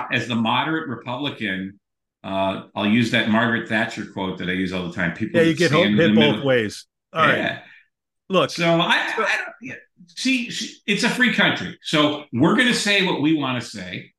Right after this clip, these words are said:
Speaker 2: Yeah.
Speaker 1: She's gonna say, and her supporters are gonna say what they wanna say until there's a place where we can say it together and, and,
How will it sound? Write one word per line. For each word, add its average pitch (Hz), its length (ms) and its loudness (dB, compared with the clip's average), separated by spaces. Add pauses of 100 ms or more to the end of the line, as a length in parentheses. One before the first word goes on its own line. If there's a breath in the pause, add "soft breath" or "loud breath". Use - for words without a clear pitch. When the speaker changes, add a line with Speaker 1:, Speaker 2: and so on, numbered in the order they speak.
(160)
Speaker 2:
Yeah. 95 240 -2
Speaker 1:
She's - 420 0
gonna 202 200 2
say, 156 460 4
and 120 120 2
her 151 160 0
supporters 156 520 -2
are 127 60 -6
gonna 120 160 -4
say 123 280 -6
what 107 160 -4
they 143 160 -4
wanna 120 300 -4
say 101 520 -10 (580)
until 202 960 2
there's 180 240 0
a 175 160 -4
place 156 580 -2
where 139 340 -4
we 165 160 0
can 170 140 -2
say 175 300 -6
it 170 140 -8
together 160 500 -6
and, 131 200 -8
and, 131 320 -8